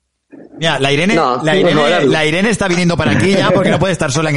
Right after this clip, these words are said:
Speaker 1: en la,
Speaker 2: Yo ya,
Speaker 1: en el
Speaker 2: yo ya lo puse, yo ya lo puse, no era mucho, ya llamé a mi hermana y todo, y fue un día que le dije, "Ponerlo en la puerta", y lo pusimos todos. Eh, bueno,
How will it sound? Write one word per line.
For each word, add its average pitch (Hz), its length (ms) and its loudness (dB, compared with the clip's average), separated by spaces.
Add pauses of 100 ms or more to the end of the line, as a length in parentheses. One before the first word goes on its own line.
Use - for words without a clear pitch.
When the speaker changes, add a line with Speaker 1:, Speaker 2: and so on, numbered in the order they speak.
Speaker 1:
en 131 260 0
la, 123 120 2
Speaker 2:
Yo 240 120 2
ya, 285 480 0
Speaker 1:
en - 80 2
el 240 60 2
Speaker 2:
yo 254 40 2
ya 269 180 0
lo 277 140 0
puse, - 580 0
yo 220 120 2
ya 233 140 2
lo 247 120 0
puse, 247 560 2 (220)
no 190 160 0
era 214 140 0
mucho, 233 440 2
ya 202 200 2
llamé 196 220 2
a 196 40 0
mi 202 60 2
hermana 196 280 0
y 190 60 0
todo, 214 400 2
y 175 320 2
fue 185 180 2
un 185 120 4
día 190 240 2
que 208 60 0
le 190 120 4
dije, 175 200 0
"Ponerlo 175 440 0
en 180 60 2
la 175 100 0
puerta", 180 500 0 (1120)
y 175 200 2
lo 170 100 4
pusimos 170 380 2
todos. 156 440 -2 (360)
Eh, 165 400 2
bueno, 151 320 0